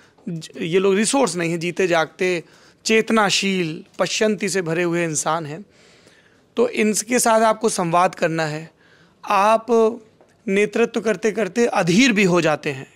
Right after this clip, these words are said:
क्योंकि आप इनसे जो उम्मीदें और ये इनमें जो क्षमताएं देख रहे हैं, आपको लग रहा है कि ये कुछ लापरवाही कर रहे हैं, अपने potential realize नहीं कर रहे हैं। तो आपको मैं देखता हूँ, आपके सारे lectures में, सब में, और भी जब हमारी बात हुई,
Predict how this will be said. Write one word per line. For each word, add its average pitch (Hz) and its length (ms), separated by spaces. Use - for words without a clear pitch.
क्योंकि 165 200
आप 170 200
इनसे 180 180
जो 180 120
उम्मीदें 175 320
और 190 120
ये 185 100
इनमें 180 200
जो 180 100
क्षमताएं 170 440
देख 175 180
रहे 170 140
हैं, 185 140
आपको 180 240
लग 175 100
रहा 175 140
है 175 80
कि 175 80
ये 180 60
कुछ 175 240
लापरवाही 180 500
कर 165 160
रहे 160 160
हैं, 170 80
अपने 165 180
potential 165 420
realize 165 300
नहीं 170 100
कर 165 80
रहे 220 100
हैं। 208 80
तो - 80
आपको 214 420
मैं 262 120
देखता 247 240
हूँ, 269 80
आपके 262 240
सारे 226 320
lectures 208 540
में, 202 160
सब 190 220
में, 196 220
और 202 240
भी 196 200
जब 180 200
हमारी 175 260
बात 165 340
हुई, 196 180